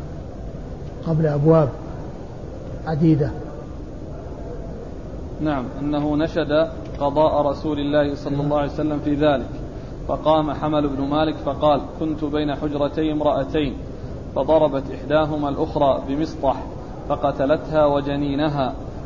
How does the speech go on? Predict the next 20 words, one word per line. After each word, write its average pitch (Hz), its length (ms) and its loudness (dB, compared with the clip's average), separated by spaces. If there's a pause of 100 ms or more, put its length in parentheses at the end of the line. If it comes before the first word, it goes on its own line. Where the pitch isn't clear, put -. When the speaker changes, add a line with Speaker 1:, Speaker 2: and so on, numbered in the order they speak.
(140)
Speaker 2:
فقضى 165 300 2
النبي 156 500 2
صلى 147 260 0
الله 147 400 2
عليه 147 340 0
وآله 143 420 2
وسلم 143 540 0
في 147 200 0
جنينها 143 640 -2
بغرة 151 520 2 (360)
وأن 135 340 2
تقتل 143 440 0
بها. 131 380 0 (720)
Speaker 1:
أي 180 120 4
نعم، 143 200 2 (280)
وهذا 185 640 4
الذي 175 280 4
مر 170 440 4 (540)
يخالف 196 540 6
ما 170 140 2